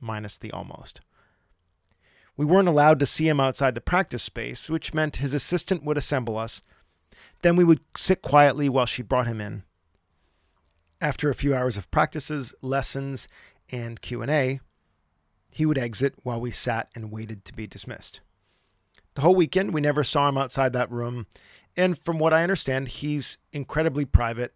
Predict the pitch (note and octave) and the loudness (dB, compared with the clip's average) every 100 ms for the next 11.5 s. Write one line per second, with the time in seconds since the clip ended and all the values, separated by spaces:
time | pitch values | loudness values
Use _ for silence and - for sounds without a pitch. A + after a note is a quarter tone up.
0 | _ C#3+ D3 C3 - D#3 D#3 D3 G3+ A3 | _ -6 -6 -6 -2 -2 -2 -4 -4 -6
1 | - - - C3+ - C3+ C3 A#2 B2+ A2 | -10 -12 -6 -6 -2 -2 -2 -4 -6 -6
2 | B2 - A#2 A2+ G#2 A2 G#2+ - - - | -8 -8 -10 -10 -12 -16 -16 -18 -18 -20
3 | _ _ _ _ _ _ _ _ _ _ | _ _ _ _ _ _ _ _ _ _
4 | _ _ _ _ C3 D#3+ F#3 G3+ G#3+ C#4+ | _ _ _ _ -2 0 2 0 0 -2
5 | - C#3+ A#2+ A#2+ C3 - _ _ _ _ | -2 -2 -2 -2 -6 -8 _ _ _ _
6 | _ D3 F3+ F3 E3+ D3 - B2+ A2+ - | _ -4 -2 0 0 -2 -4 -6 -8 -10
7 | - - _ _ _ _ _ _ _ _ | -12 -18 _ _ _ _ _ _ _ _
8 | _ _ - - D3 G3+ G3 D#3+ E3 B2+ | _ _ -12 -8 0 0 2 2 2 0
9 | B2 A#2+ G#2 G#2+ F#2 G2 G2 _ _ _ | -2 -4 -4 -6 -6 -12 -16 _ _ _
10 | _ _ _ _ _ - C3+ E3 G3+ E3+ | _ _ _ _ _ -10 -6 -2 -2 -2
11 | - F#3+ - A#2+ - | -6 -4 -2 -4 -6